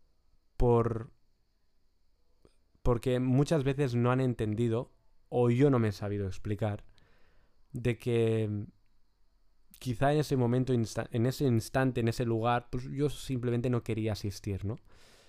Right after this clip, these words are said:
Y ha habido muchos dramas en mi familia porque, pues yo no he querido ir a lugares donde se supone que uno debe de ir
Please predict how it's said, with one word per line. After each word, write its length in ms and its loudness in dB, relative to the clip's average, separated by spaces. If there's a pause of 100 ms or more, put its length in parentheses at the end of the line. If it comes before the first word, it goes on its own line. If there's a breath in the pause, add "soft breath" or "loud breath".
(760 soft breath)
Y 120 -2
ha 20 4
habido 180 6
muchos 380 4
dramas 320 2
en 80 0
mi 80 0
familia 400 -2
porque, 520 -2 (600)
pues 180 0
yo 420 2 (760)
no 340 0
he 80 2
querido 680 0 (200)
ir 520 2
a 120 0
lugares 460 2
donde 240 0
se 100 -6
supone 880 6 (520)
que 160 -6
uno 220 0
debe 220 0
de 140 -4
ir 200 -4